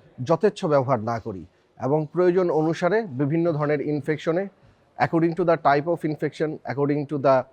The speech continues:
আহ, local resistance pattern, এবং হচ্ছে যে, আহ, কী ধরনের অ্যান্টিবায়োটিক এই ইনফেকশনের জন্য আমরা চুজেবল, সেটা চিন্তা ভাবনা করেই যাতে আমরা অ্যান্টিবায়োটিক ব্যবহার করি। আদ্দিন ফার্মাসিউটিক্যালস দিনে দিনে তা-, আহ, তারা এগিয়ে যাচ্ছে,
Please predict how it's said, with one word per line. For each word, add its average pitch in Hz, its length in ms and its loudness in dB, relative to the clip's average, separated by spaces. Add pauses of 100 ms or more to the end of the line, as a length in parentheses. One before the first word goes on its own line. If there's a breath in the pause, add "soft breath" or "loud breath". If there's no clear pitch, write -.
(280)
আহ, 123 240 4
local 143 260 0
resistance 147 600 -4
pattern, 120 340 -2 (220)
এবং 127 360 -2
হচ্ছে 123 180 -10
যে, 117 180 -4 (340 soft breath)
আহ, 120 340 -2
কী 185 160 -2
ধরনের 165 400 2 (160)
অ্যান্টিবায়োটিক 147 800 2 (100)
এই 151 200 0
ইনফেকশনের 139 500 -4
জন্য 131 400 -4 (120)
আমরা 127 460 2
চুজেবল, 143 420 2 (320 soft breath)
সেটা 180 200 -2
চিন্তা 202 300 2
ভাবনা 151 220 0
করেই 175 220 0
যাতে 160 180 0
আমরা 139 160 0
অ্যান্টিবায়োটিক 139 520 -2
ব্যবহার 107 300 -6
করি। 85 200 -12 (200)
আদ্দিন 139 340 -4
ফার্মাসিউটিক্যালস 143 840 -6
দিনে 135 300 -2
দিনে 135 280 -2
তা-, 117 300 -2
আহ, 131 280 -2
তারা 127 180 0
এগিয়ে 131 320 0
যাচ্ছে, 160 400 -4